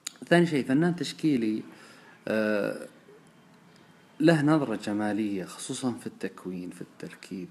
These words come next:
في العرض، في اللون. وفنان تشكيلي مثلا مثل عبد العزيز العدوان. عبد العزيز العدوان وقتها كان عمره تقريبا خمسين وأنا وقتها عمري، آه، أربعة وعشرين. ففي فرق، في فرق من ناحية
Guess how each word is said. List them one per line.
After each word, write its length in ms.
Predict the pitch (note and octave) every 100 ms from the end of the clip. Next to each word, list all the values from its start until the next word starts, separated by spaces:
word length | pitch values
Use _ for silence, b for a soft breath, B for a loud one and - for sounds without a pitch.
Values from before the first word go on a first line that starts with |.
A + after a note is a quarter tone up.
| -
في 60 | E2+
العرض، 480 | E2+ F#2 E2+ - -
في 200 | - -
اللون. 420 | - G1+ G1+ G1+ - - _ _ _ _ _ - B B B B
وفنان 360 | B2+ F3 G3+ F#3+
تشكيلي 440 | E3 - F3 D#3
مثلا 460 | D3 D3 C#3+ C3+ C3+ - - _ C3+
مثل 360 | C#3 C3+ B2
عبد 120 | G#2+
العزيز 220 | G#2+ G#2+ G2
العدوان. 340 | F#2 F#2 F#2
عبد 140 | -
العزيز 180 | B2+ C#3
العدوان 280 | C#3 D3 D#3
وقتها 360 | C#3+ D#3 D#3+ D3+
كان 220 | D#3+ D3
عمره 200 | C#3+ B2+
تقريبا 420 | - - D3 C#3
خمسين 580 | - A#2+ A#2 C3+ C3 A#2+
وأنا 220 | G#2+ G#2+
وقتها 600 | G#2+ G#2+ - G#2 G2+ G2
عمري، 600 | F#2+ G2 F2+ E2 D#2+ - -
آه، 560 | F#2+ G2 - - -
أربعة 160 | B2+ A2+
وعشرين. 500 | G2+ - - G2+ F#2 - B B B B - -
ففي 580 | G#2 G2 F#2 - - D3+
فرق، 200 | D3 - _ _ _ B B B B
في 140 | -
فرق 240 | C3+ C#3+ A#2+
من 120 | B2
ناحية 400 | C3 B2+ B2+